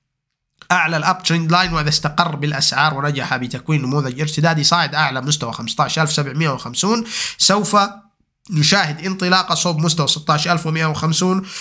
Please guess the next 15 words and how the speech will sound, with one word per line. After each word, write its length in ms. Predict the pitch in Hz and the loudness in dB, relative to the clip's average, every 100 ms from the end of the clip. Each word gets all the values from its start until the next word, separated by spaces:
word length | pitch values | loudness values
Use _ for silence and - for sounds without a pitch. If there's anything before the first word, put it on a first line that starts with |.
| - | -2
وستاش 480 | 147 151 151 156 156 | 0 2 0 -2 0
ألف 260 | 180 165 | 0 0
وثلاثمية، 800 | 151 151 180 202 214 220 226 - _ _ _ _ _ _ _ 160 | 0 2 2 2 4 4 0 -8 _ _ _ _ _ _ _ 2
ولن 280 | 151 185 185 | 4 4 2
يلغى 260 | 190 151 | 2 4
هذا 280 | 139 147 139 | 2 2 0
السيناريو 600 | 147 - 135 160 165 165 | 0 -2 2 2 2 0
التفاؤلي 520 | 160 151 165 165 160 | 0 2 2 2 0
إلا 140 | 156 143 | 2 0
بكسر 380 | 143 165 151 | 0 2 2
مستوى 340 | 139 156 - 135 | 2 0 0 -2
خمستاش 500 | - 127 - 123 - | -2 -4 -4 -6 -4
ألف 200 | 139 - | -2 -2
سبعمية 540 | 131 117 113 117 117 | -2 -4 -10 -6 -4
وخمسون. 600 | 117 151 151 117 - 151 | 0 0 0 -4 -6 -8